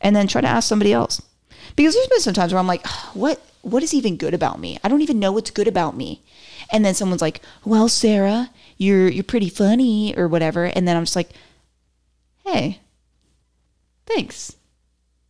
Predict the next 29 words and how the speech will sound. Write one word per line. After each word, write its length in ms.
That 80
was 120
really 160
nice 260
of 100
you." 300
And 100
I'm 100
like, 200
"You 80
know 80
what? 120
I 200
am 60
funny. 340
Funny 260
looking." 360
No, 120
I'm 60
kidding. 200
I, 100
I'm 160
funny. 340
That's 220
something 320
that 140
gives 160
me 100
value. 500